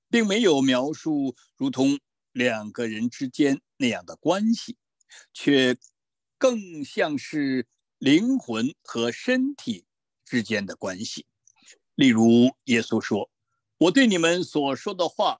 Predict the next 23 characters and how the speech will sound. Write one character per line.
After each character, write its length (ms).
不 120
是 440
凭 200
着 120
自 360
己 380
说 300
的， 180
乃 180
是 480
住 220
在 200
我 400
里 420
面 260
的 140
父 440
做 260
他 280
自 240
己 160
的 140
事。” 280